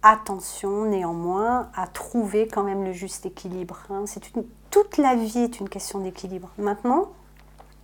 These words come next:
il y a une des plus grandes croyances en ce monde qui s'appelle la loi du talion. Et dans la loi du talion, nous avons quand même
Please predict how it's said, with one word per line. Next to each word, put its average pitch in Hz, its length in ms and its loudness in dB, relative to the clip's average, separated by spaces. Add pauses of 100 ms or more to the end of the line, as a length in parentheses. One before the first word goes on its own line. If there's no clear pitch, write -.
(480)
il 233 160 6
y 254 60 8
a 320 80 12
une 269 120 10
des 202 100 4
plus - 180 -8
grandes 294 320 4
croyances 226 560 -4
en 208 80 -4
ce - 160 -8
monde 185 340 -6
qui - 120 -12
s'appelle 240 380 -4
la 185 100 0
loi 180 280 -2
du 180 140 -6
talion. 127 400 -14 (360)
Et 165 80 -6
dans 226 180 6
la 277 140 10
loi 226 240 8
du 240 160 2
talion, 190 580 -6
nous 190 360 -2
avons 196 260 -4
quand 202 180 -8
même 190 320 -4